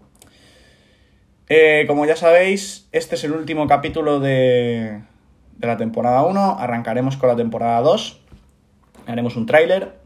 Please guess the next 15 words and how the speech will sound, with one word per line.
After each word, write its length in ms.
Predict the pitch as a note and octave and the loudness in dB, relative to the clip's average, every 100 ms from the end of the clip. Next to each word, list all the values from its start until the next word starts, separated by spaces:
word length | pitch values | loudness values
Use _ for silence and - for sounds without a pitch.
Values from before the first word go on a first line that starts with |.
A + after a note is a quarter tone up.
| _ - _ _ _ _ _ _ _ - | _ -20 _ _ _ _ _ _ _ -8
Y 180 | D#3+ | -6
pues, 420 | C3+ D3 B2 A#2 - | 0 4 4 4 0
como 240 | A#2+ A#2+ | 0 2
siempre, 380 | - C#3 A2 - - - - - | 2 2 0 -6 -16 -20 -20 -6
eh, 640 | A#2 A#2 A2+ A2+ A2+ A2+ A2+ | -2 2 2 2 0 0 2
muchísimas 560 | A#2 A2+ C3+ C#3+ B2+ | 0 0 2 4 4
gracias 400 | A#2+ C3+ C3+ A#2+ | 4 4 2 0
por, 760 | - A#2+ A2+ A2+ A2+ A2 G#2+ A2+ - - | 2 4 6 6 2 0 -2 -8 -16 -8
por 140 | A#2 | -8
estar 240 | A2+ - C3 | -4 2 4
ahí, 340 | C#3 D#3+ D#3+ | 4 0 -4
por 220 | - A#2 | -4 -4
escucharme 960 | A2+ - A#2 - C3+ C3 B2+ B2 A#2+ A#2 | -4 -6 -6 0 0 2 2 0 0 0
mi 180 | A2+ | -2
voz, 560 | A2+ D3 E3 - - | 0 0 0 -8 -20